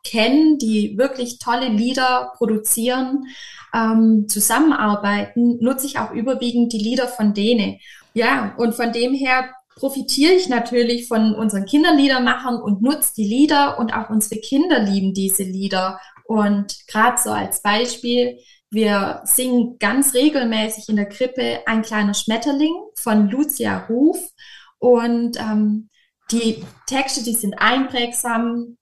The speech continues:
da sind super Bewegungen drauf zu machen und, ähm, ja,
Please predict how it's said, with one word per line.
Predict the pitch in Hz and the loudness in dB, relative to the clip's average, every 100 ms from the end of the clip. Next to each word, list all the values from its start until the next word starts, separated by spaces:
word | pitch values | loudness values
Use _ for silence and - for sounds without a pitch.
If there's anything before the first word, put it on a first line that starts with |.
| _ | _
da | 208 190 190 | -2 0 0
sind | 208 202 | -2 -2
super | - - 277 277 247 240 | -2 0 -2 0 -2 -2
Bewegungen | 190 190 269 311 285 269 262 262 | -4 -2 0 0 0 0 0 -4
drauf | - 240 247 | -4 -4 -4
zu | - 226 | -4 -2
machen | 226 240 240 233 233 | -2 -2 -4 -6 -6
und, | - 202 202 202 208 208 | -4 -2 0 0 0 -2
ähm, | 214 208 202 202 202 - _ _ _ _ _ - | -4 -2 0 -2 -6 -12 _ _ _ _ _ -4
ja, | 202 202 247 220 - | 0 0 0 -2 -8